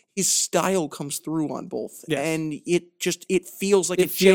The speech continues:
Speaker 1: genuinely
Speaker 2: part,
Speaker 1: is the
Speaker 2: like, a,
Speaker 1: same
Speaker 2: a con-,
Speaker 1: universe
Speaker 2: yes, a continuation.
Speaker 1: instead of, like, a
Speaker 2: Instead of
Speaker 1: reboot.
Speaker 2: just a random person being like, "I'm gonna capitalize on this. Look
Speaker 1: Yeah,
Speaker 2: at this."
Speaker 1: just being like,
Speaker 2: Mm.
Speaker 1: "We're gonna redo Scott Pilgrim." It feels like the same thing.
Speaker 2: <clears throat>
Speaker 1: And it, it's just so good.
Speaker 2: I get it.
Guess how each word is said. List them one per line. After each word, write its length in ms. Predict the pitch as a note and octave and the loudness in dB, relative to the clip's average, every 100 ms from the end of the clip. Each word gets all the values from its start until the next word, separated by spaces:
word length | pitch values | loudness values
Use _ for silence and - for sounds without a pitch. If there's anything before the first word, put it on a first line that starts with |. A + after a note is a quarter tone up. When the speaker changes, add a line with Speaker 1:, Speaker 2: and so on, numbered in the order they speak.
| F#3+ | 6
Speaker 1:
genuinely 280 | G3 F#3+ F3+ | 2 0 4
Speaker 2:
part, 240 | E3 E3 | 4 4
Speaker 1:
is 80 | D#3+ | 4
the 40 | |
Speaker 2:
like, 80 | - | 4
a, 40 | |
Speaker 1:
same 100 | D#3 | 4
Speaker 2:
a 40 | D#3+ | 4
con-, 100 | F3+ | 2
Speaker 1:
universe 260 | F#3 A3 | 4 4
Speaker 2:
yes, 200 | F#3+ - | 4 2
a 60 | D3 | -4
continuation. 360 | D3+ D#3 C#3+ C3+ | 0 2 4 2
Speaker 1:
instead 260 | - F#3 | 2 2
of, 100 | F3+ | 4
like, 160 | E3+ E3 | 0 2
a 40 | E3 | 2
Speaker 2:
Instead 220 | D#3+ D#3+ | 4 4
of 80 | D#3+ | 6
Speaker 1:
reboot. 20 | |
Speaker 2:
just 160 | E3 D#3+ | 4 4
a 60 | |
random 260 | D3 D3 C#3+ | 2 2 4
person 260 | D3+ C#3 C#3+ | 2 2 0
being 120 | C#3 | 0
like, 140 | C3+ | 0
"I'm 80 | D3 | 2
gonna 100 | E3+ | 0
capitalize 480 | - E3 D3 C#3+ C#3 | 2 0 0 -2 -2
on 100 | C#3+ | -4
this. 140 | C#3 F3 | -4 2
Look 100 | G#3+ | 4
Speaker 1:
Yeah, 60 | |
Speaker 2:
at 20 | E3+ | 4
this." 80 | F3+ | 0
Speaker 1:
just 80 | F#3+ | 0
being 120 | F#3+ | 0
like, 140 | G#3+ | 2
Speaker 2:
Mm. 20 | |
Speaker 1:
"We're 80 | A3+ | -2
gonna 180 | B3+ A3 | -2 -2
redo 460 | F3 A3+ G#3+ A3 G3 | -2 -4 -2 0 0
Scott 260 | A3+ A3 | 0 -2
Pilgrim." 240 | G#3 G#3+ - | 0 -2 0
It 140 | F3 | -4
feels 560 | - - G3+ A3 F3+ D#3+ | -4 -8 -2 -2 -2 -4
like 160 | E3+ | -6
the 80 | - | -4
same 360 | - - E3 D#3 | -2 -2 -2 -6
thing. 360 | - D#3+ - - B3 | -6 -8 -6 -8 -2
Speaker 2:
<clears throat> 260 | G#3 C#3 - _ _ _ _ _ _ - | -2 -2 -12 _ _ _ _ _ _ -4
Speaker 1:
And 120 | E3+ | -2
it, 80 | E3 | 0
it's 180 | F3 F3 | -2 -2
just 280 | G3 - - | -4 -2 -2
so 160 | E3+ | -2
good. 220 | D3+ D#3+ - _ _ _ _ - | -2 -4 -4 _ _ _ _ -4
Speaker 2:
I 80 | |
get 160 | F#3+ C#3+ | -2 -2
it. 180 | - | -4